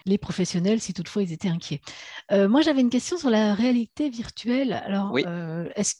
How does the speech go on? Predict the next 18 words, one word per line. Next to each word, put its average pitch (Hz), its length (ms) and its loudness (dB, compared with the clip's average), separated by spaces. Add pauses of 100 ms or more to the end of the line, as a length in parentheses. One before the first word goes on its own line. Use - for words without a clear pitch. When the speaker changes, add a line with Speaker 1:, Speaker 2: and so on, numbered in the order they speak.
(220)
Speaker 1:
est-ce 226 160 0
qu'on 330 200 -2
a 320 60 0
pu - 180 -8
mesurer 208 680 2
l'impact, 208 540 -2
enfin, - 240 -6
parce - 120 0
que 214 100 2
j'imagine 247 500 2
que 208 80 -4
quelqu'un 214 460 -2
que 196 120 -8
l'on 190 120 -6
met 214 180 -2
dans 196 120 -4
une 185 200 -6
cuisine, 208 600 -2